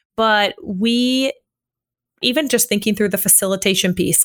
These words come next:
okay, let's get good warm-up question before we just dig into everyone sharing their shit. Let's warm up here. So we, I guess,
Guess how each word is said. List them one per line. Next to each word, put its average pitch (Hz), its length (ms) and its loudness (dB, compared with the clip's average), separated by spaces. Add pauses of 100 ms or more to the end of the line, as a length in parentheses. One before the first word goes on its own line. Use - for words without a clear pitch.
(160)
okay, 202 280 0
let's 190 180 -2
get 359 180 -4
good 220 200 2
warm-up 208 500 0
question 180 420 0
before 214 300 2
we 269 100 2
just 220 280 0
dig 208 180 2
into 214 340 0
everyone 196 440 0
sharing 190 340 0
their 165 140 -4
shit. 208 500 0
Let's 240 300 0
warm 208 320 0
up 190 180 0
here. 202 540 0 (320)
So - 180 0
we, 240 320 2 (180)
I 220 100 -2
guess, 269 280 2